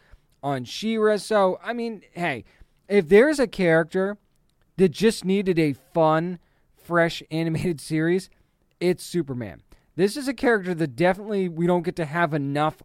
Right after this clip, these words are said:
fun with. We've seen, you know, obviously Superman and Lois is a little more on the lighthearted side, but still serious. So now we're gonna get a younger Superman, and maybe we get a chance to have a little bit of fun. There's gonna be some, some weird moments, and there's gonna be some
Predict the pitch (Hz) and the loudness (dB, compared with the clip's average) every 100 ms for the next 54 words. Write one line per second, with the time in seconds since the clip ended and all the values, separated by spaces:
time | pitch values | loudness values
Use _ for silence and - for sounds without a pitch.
0 | _ _ - 143 147 135 143 151 170 _ | _ _ -4 -4 -4 -4 -2 -4 -4 _
1 | _ _ _ - 175 - 208 202 202 180 | _ _ _ -4 -4 -2 -2 0 -2 -4
2 | 196 185 190 196 190 190 208 185 170 - | -2 -2 0 -2 -2 -2 2 2 0 -6
3 | 190 185 180 175 170 175 170 156 170 165 | -6 0 2 2 2 2 -2 -4 -2 0
4 | 165 160 143 147 147 151 151 - 160 160 | 0 0 0 -2 0 -2 -4 -2 -2 -2
5 | 139 - 151 135 160 151 160 160 - _ | -6 -6 -6 -4 -4 -2 -2 -4 -12 _
6 | _ - 185 170 165 170 170 156 147 139 | _ -4 -2 0 -2 -2 -2 -2 -2 -2
7 | 143 160 160 160 156 - _ _ _ - | 0 0 -2 -4 -4 -10 _ _ _ -6
8 | 180 165 160 156 156 156 143 _ _ - | -4 -2 -2 -2 0 -2 -6 _ _ -4
9 | 175 175 170 190 185 196 190 185 - 196 | -2 0 2 2 2 0 0 0 -4 -4
10 | 190 185 185 156 185 185 170 180 180 180 | -4 -4 -8 -6 -4 -2 -2 -2 -2 -2
11 | 180 214 170 214 381 403 427 330 214 175 | -2 -2 -2 -4 -2 -2 -2 -2 -4 -6
12 | 170 156 190 160 156 143 170 160 139 143 | -14 -6 -4 -2 -4 -6 -2 -2 0 -2
13 | 139 175 180 156 147 165 156 151 151 143 | -4 -6 -6 -6 -6 -4 -4 -6 -6 -8